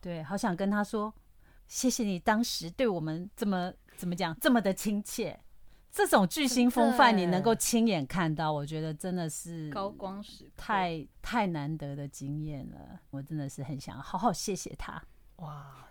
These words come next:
Speaker 2: 真的耶，张国荣耶。
Speaker 1: <laughs> 对啊，不可思议。
Speaker 2: 你有
Speaker 1: 好啦，
Speaker 2: 感觉吗？
Speaker 3: 我没有。
Speaker 1: 你现在<laughs> 他没有感觉，没关系，那是我的九零年代，
Speaker 3: 对啊，
Speaker 1: 怎么样？
Speaker 3: 那是他的九零年代啊，我可能想遇到那个吧，神奇宝贝训练大师吧。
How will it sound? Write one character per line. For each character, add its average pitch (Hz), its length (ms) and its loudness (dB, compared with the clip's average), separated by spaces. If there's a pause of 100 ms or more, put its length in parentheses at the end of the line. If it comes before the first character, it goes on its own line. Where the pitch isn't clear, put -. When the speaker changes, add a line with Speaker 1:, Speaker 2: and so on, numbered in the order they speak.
Speaker 2:
真 156 240 -10
的 165 100 -14
耶， - 560 -16
张 - 160 -4
国 170 240 -4
荣 143 320 -4
耶。 139 420 -8
Speaker 1:
<laughs> - 100 -20
对 233 200 0
啊， 208 540 -2
不 254 80 -10
可 208 180 2
思 202 240 -4
议。 214 60 0
Speaker 2:
你 233 60 0
有 277 80 0
Speaker 1:
好 311 60 6
啦， 226 60 8
Speaker 2:
感 254 140 8
觉 220 100 6
吗？ 220 220 4
Speaker 3:
我 359 60 -6
没 311 180 4
有。 392 160 12
Speaker 1:
你 381 60 2
现 - 1120 -2 (760)
在 403 220 -2
<laughs> - 20 -6
他 330 140 6
没 349 120 4
有 294 100 8
感 220 200 6
觉， 226 140 4
没 233 160 2
关 285 180 6
系， 294 140 4
那 294 80 10
是 311 140 4
我 226 100 6
的 220 80 6
九 202 160 4
零 539 160 8
年 494 160 8
代， 285 140 10
Speaker 3:
对 - 20 6
啊， - 40 4
Speaker 1:
怎 196 100 8
么 208 120 6
样？ 302 40 12
Speaker 3:
那 285 60 12
是 - 40 10
他 427 80 6
的 - 100 -8
九 294 120 4
零 370 180 8
年 381 220 8
代 330 220 4
啊， 262 60 2
我 330 60 2
可 - 140 4
能 277 100 2
想 247 220 4
遇 320 100 -2
到 285 180 2
那 269 120 -4
个 214 120 -2
吧， 190 240 0
神 220 220 -4
奇 240 60 -8
宝 202 120 0
贝 247 140 4
训 247 180 2
练 240 160 6
大 202 160 -2
师 - 240 -10
吧。 190 160 -4